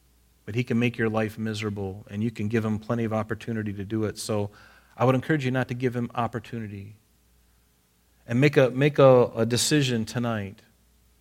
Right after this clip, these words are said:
And, and guys, especially us, but, you know,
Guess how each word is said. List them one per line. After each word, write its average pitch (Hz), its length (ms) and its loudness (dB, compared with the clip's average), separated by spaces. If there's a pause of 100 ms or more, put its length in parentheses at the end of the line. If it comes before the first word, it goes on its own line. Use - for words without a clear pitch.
And, 113 220 -2
and 117 160 0
guys, 131 560 4 (240)
especially 135 720 -2
us, - 540 -6 (1900)
but, 110 360 -2
you 117 100 -10
know, 107 260 -6